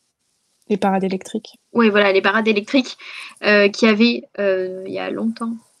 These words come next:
Speaker 2: quand même. Et c-, moi, je, enfin, je me souviens, après un souvenir de petite fille, petite fille, mais c'était exceptionnel. Quand on avait tous les chars avec toutes les petites leds qui s'allumaient et tout, qui brillaient dans la nuit, c'était, c'était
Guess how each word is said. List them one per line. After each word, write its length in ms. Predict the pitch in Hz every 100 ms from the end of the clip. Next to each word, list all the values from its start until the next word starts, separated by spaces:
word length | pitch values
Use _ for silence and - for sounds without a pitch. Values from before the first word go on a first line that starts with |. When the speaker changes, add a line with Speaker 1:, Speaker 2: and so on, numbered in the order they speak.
| _ _
Speaker 2:
quand 140 | 214
même. 280 | 202 208 226 _ _ _ _ _
Et 160 | 208 214
c-, 160 | - -
moi, 160 | 214 226
je, 120 | 226
enfin, 380 | - 190 185 196
je 140 | 202
me 80 | 208
souviens, 300 | 202 208 214
après 320 | 202 190 -
un 200 | 196 190
souvenir 360 | 202 - 202 202
de 60 | 202
petite 280 | 214 220
fille, 300 | 208 254 233 - _
petite 260 | 220 226
fille, 260 | - 269 240
mais 120 | 208
c'était 240 | 214 214 -
exceptionnel. 640 | 202 202 - 214 233 202 214 - -
Quand 180 | - 202
on 60 | 202
avait 160 | 190
tous 160 | 190 233
les 100 | 226
chars 320 | - 247 226
avec 240 | 190 190
toutes 160 | 196 -
les 80 | 202
petites 260 | - 220
leds 140 | 220 202
qui 140 | -
s'allumaient 600 | - 196 202 208 214 214
et 60 | 202
tout, 180 | - 220
qui 120 | -
brillaient 380 | 185 196 214 226
dans 120 | 202
la 120 | 196
nuit, 220 | 196 233 233
c'était, 280 | 214 180
c'était 540 | 196 - - 359 175